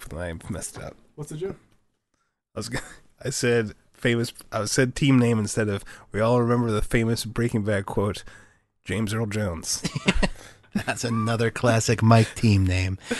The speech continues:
Speaker 3: I wouldn't mind getting a Los Polos shirt or something like that, and also something like
Speaker 1: Oh, I have a Breaking Bad shirt that I've worn for years. You probably didn't even know it was a Breaking Bad shirt.
Speaker 3: Well, well, is, is it a spoiler?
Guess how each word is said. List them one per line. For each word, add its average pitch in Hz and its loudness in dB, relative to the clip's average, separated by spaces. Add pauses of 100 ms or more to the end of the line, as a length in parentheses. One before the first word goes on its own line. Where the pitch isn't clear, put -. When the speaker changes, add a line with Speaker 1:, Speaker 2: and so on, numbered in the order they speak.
(600)
Speaker 3:
I 147 12
wouldn't 226 8
mind 101 6
getting 107 2
a 95 4
Los 101 8
Polos 104 8
shirt - 2
or 90 -6
something 90 -4
like 92 -10 (100)
that, 101 -8 (100)
and 120 0
also 98 -2
something 98 -4
like 90 -10 (320)
Speaker 1:
Oh, 127 -8
I 107 -4
have 147 -4
a 170 -2
Breaking 120 -2
Bad 101 -2
shirt 95 -6
that 95 -6
I've 95 -12
worn 104 -6
for - -12
years. 107 -4
You 104 -12
probably 101 -6
didn't 101 -6
even 101 -6
know 107 -4
it - -4
was 95 -6
a 90 -12
Breaking 107 -10
Bad 85 -12
shirt. - -14 (120)
Speaker 3:
Well, 101 -8 (120)
well, 101 -4 (160)
is, 107 -8
is 98 -10
it 95 -8
a 95 -8
spoiler? - -10